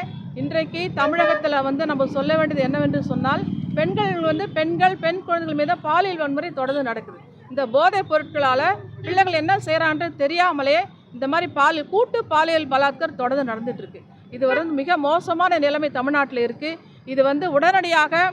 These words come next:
பெண்கள் மத்தியிலும் மக்கள், அதாவது பள்ளிகளிலும் கல்லூரிகளிலும் ஒரு விழிப்புணர்வு உருவாக்க வேண்டும் என்று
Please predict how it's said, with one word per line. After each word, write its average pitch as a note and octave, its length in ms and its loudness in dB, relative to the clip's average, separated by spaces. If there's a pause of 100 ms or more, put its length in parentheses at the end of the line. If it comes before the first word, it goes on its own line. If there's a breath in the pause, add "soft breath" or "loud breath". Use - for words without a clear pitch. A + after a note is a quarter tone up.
(360)
பெண்கள் F#4+ 360 2
மத்தியிலும் D#4 520 -2 (340)
மக்கள், C4 360 0
அதாவது D#4 220 2
பள்ளிகளிலும் E4+ 680 0 (120)
கல்லூரிகளிலும் D#4+ 640 0
ஒரு C#4 120 0
விழிப்புணர்வு D#4+ 580 0
உருவாக்க D4+ 420 0
வேண்டும் C#4+ 340 0
என்று C4+ 180 -2